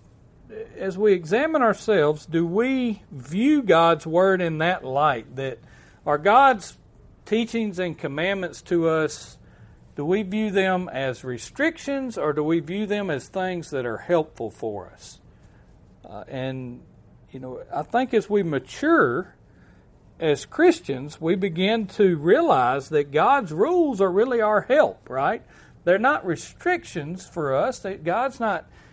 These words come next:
uh, being a mean God, keeping us from things that we want to do. His commandments are for our good. They are our help.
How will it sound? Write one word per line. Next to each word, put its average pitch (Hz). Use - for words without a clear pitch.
uh, 131
being 196
a 156
mean 190
God, 208
keeping 226
us 202
from 185
things 196
that 151
we 185
want 185
to 165
do. 247
His 233
commandments 226
are 202
for 220
our 202
good. 165
They 180
are 208
our 180
help. -